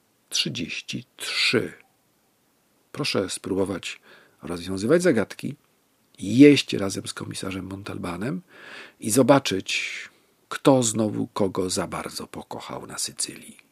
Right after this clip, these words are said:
Książkę można znaleźć w naszej ulubionej bibliotece. Andrea Camilleri, Polowanie na skarb, czyta Wojciech Żołądkowicz. No i to właśnie jest drobny problem. Żołądkowicz kompletnie nie czuje włoskiego idiomu.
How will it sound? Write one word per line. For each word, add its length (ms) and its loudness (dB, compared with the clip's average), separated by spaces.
Książkę 400 6
można 260 0
znaleźć 600 2
w 40 -10
naszej 380 -4
ulubionej 460 2
bibliotece. 760 2
Andrea 380 4
Camilleri, 800 0
Polowanie 500 2
na 100 -6
skarb, 600 4
czyta 580 4
Wojciech 380 4
Żołądkowicz. 1120 0
No 100 0
i 80 2
to 100 4
właśnie 240 2
jest 140 0
drobny 260 0
problem. 440 -8
Żołądkowicz 640 2
kompletnie 800 0
nie 180 8
czuje 520 6
włoskiego 580 2
idiomu. 600 0